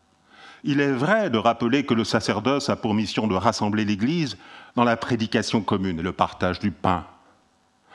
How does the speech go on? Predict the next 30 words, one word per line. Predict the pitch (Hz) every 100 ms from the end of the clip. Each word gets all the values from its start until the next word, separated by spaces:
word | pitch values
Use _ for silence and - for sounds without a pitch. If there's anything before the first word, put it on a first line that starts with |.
| - - -
Mais | 120 123
Marie | 117 123 143 110 101 87 - _ _ -
est | 117
la | 110 110
cohésion | - - 147 139 120 127 123
vivante | 104 123 117 98 -
du | 101
peuple | 90 92 95
de | 90
Dieu. | 76 80 - _ _ _ _ _ _ _ _ _ _ -
La | 104
prêtrise | - 117 - 127 123 107
suppose | - 101 117 107
la | 110
science | - 135 139 -
et |
l'exercice | 98 92 104 - 110 90
de | 95
la | 92
parole. | 98 104 107 85 - - _ _ _ _ _ - - - - _
Elle | 139 127
évitera | 147 139 147 135 117 117
de | 110
jacasser | 135 - 113 - - 71 - _ _ -
en | 113
plongeant | 98 113 101 92 87 78 - - _
dans | - 95
le |
recueillement | 90 92 - 82 80
marial. | 80 76 80 73